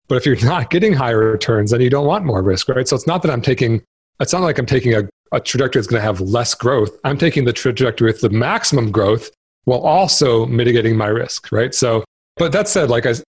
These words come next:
if all you did was put a hundred percent of your money in picking stocks and throwing them at the dartboard, you, you would be in great shape. Like, it's all about putting more money in, right? If someone is picking stocks randomly or doing the research or whatever, and they're putting a thousand dollars a month,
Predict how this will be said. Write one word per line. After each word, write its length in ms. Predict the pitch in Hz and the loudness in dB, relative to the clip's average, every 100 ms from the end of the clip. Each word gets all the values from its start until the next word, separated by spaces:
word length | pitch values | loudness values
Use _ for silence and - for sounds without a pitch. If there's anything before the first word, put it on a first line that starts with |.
| - | -8
if 120 | - | 0
all 240 | 180 220 | 2 4
you 160 | 208 151 | 4 4
did 380 | 117 104 107 110 _ - | 2 0 0 -4 _ -4
was 140 | 131 | -4
put 120 | - 127 | 0 -2
a 60 | |
hundred 280 | - 175 165 | 0 0 0
percent 240 | 143 151 | 0 0
of 40 | 127 | 2
your 80 | 120 | 2
money 300 | 123 135 151 | 2 0 0
in 280 | 117 110 117 _ _ - | 0 0 -4 _ _ -4
picking 280 | 147 147 | -2 0
stocks 400 | 110 - 123 143 | -2 -2 -2 0
and 100 | 127 | -2
throwing 160 | 113 127 | 0 0
them 100 | 127 | 2
at 140 | 113 | 2
the 80 | 104 | 2
dartboard, 480 | 117 131 170 175 147 | -2 0 0 0 -2
you, 120 | - 170 | -6 -2
you 140 | 190 | 2
would 120 | 202 | 2
be 60 | 160 | 2
in 120 | 139 | 0
great 220 | 120 127 | 0 0
shape. 260 | - 143 110 | 0 -2 0
Like, 140 | 107 | 0
it's 100 | 113 | 0
all 180 | 143 151 | 2 2
about 280 | 135 113 - - _ _ | 2 0 -2 -8 _ _
putting 300 | - 139 120 | -2 0 2
more 140 | 107 | 2
money 300 | 107 120 104 | 2 0 0
in, 120 | 90 | 0
right? 240 | 98 107 - _ _ | 0 0 -2 _ _
If 340 | 127 127 - - | -2 -2 -8 -4
someone 300 | 160 160 143 | 0 0 0
is 120 | 120 | 0
picking 340 | - 147 139 | -2 -2 0
stocks 680 | 117 131 120 117 - - - _ - | 0 0 0 0 -2 -2 -6 _ -4
randomly 600 | 127 127 127 110 104 113 - _ _ | 0 0 0 2 2 0 -4 _ _
or 220 | 135 123 | 0 2
doing 280 | 123 - 123 | 0 0 2
the 80 | 123 | 2
research 380 | 117 110 117 104 | 2 2 0 0
or 60 | |
whatever, 340 | 120 123 107 110 | 0 0 0 0
and 100 | 123 | 2
they're 120 | 127 | 0
putting 240 | 127 123 | 0 0
a 60 | 107 | 0
thousand 360 | - 131 139 120 | -2 0 2 2
dollars 260 | 104 104 | 2 0
a 40 | 104 | 0
month, 320 | 98 107 | 0 -2